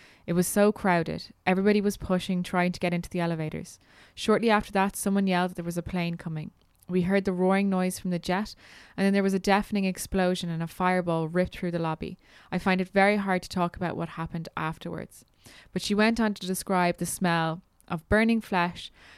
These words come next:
She talked about a decapitated secretary from Merrill Lynch. She talked about lifeless bodies, um, and she talked about even t-, she talked about taking clothing from lifeless bodies to wrap around her burned, bleeding limbs. Um, she talked about having to hold her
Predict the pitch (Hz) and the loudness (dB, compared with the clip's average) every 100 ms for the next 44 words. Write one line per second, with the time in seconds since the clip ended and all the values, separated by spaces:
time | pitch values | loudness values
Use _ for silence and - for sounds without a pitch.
0 | _ - 180 180 - 180 170 170 - 208 | _ -4 0 0 0 -4 -4 -8 -4 -4
1 | - 208 185 - 190 190 196 185 175 185 | -2 -4 -4 -2 -4 -4 -4 -4 -4 -4
2 | 175 170 165 160 160 185 - - - _ | -4 -4 -4 -6 -4 -6 -6 -12 -20 _
3 | _ _ _ _ - - 196 185 180 - | _ _ _ _ -20 -6 0 0 0 0
4 | 170 180 185 196 196 185 - 185 190 190 | 0 2 2 0 -4 -4 0 2 2 0
5 | 185 - - - - - 175 170 165 - | -4 -12 -20 -20 -20 -8 0 0 0 -2
6 | 180 165 180 190 185 190 180 175 175 170 | -6 -4 -4 0 0 0 0 0 0 -4
7 | 170 - - - 185 190 185 - 185 - | -6 -8 -10 -6 -2 0 0 0 -2 -2
8 | 190 185 180 185 202 214 208 202 196 185 | -4 -4 -6 0 2 4 2 0 -2 0
9 | 175 170 175 - 180 175 180 - 170 175 | 0 0 -6 -4 -2 -2 -2 -6 -2 -2
10 | 170 180 170 170 180 165 170 170 165 - | 0 -2 -2 -4 -6 -2 0 -2 -4 -4
11 | 165 165 156 175 226 226 - - - - | -4 -4 -2 0 2 0 -4 -18 -20 -20
12 | - - - 175 165 160 160 - _ - | -20 -14 -4 0 2 0 -4 -10 _ -20
13 | - - - 190 202 202 - 185 185 180 | -20 -12 -8 0 2 2 2 0 0 -2
14 | 175 - 185 180 180 | -6 -2 0 0 -4